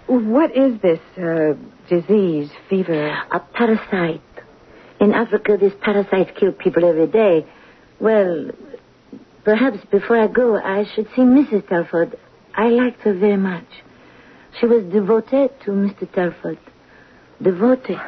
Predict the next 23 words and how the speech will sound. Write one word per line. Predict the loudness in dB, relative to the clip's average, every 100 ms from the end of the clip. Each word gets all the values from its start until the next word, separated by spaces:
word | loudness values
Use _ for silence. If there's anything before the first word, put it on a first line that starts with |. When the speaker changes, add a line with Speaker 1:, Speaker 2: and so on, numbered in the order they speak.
| -18 -6
Speaker 1:
By | -4 0
all | 0 2
means, | 2 2 0 -4 -6 -8
Sister. | -4 0 0
I'm | 0 -2 -4 -2
sure | 2 2
Missus | 0 -2 -4 -8 -4
Telford | -4 -2 -4
would | -4 -4
be | -4
happy | -2 -2 -6 -12
to | -12 -12
see | -12 -10
you. | -10 -10 -12 -20 -20 -2
Speaker 2:
Although, | 0 2 2 0 -2 _ _ _ _ _ -4
on | -4 -2
second | -4 -4 -2
thought, | 0 0 -2 _
perhaps | -6 -6 -6 -10
not. | -12 -14 -20 _ _ -20 _ _ _ _ _ -4
This | 0
must | 0 0
be | 2 2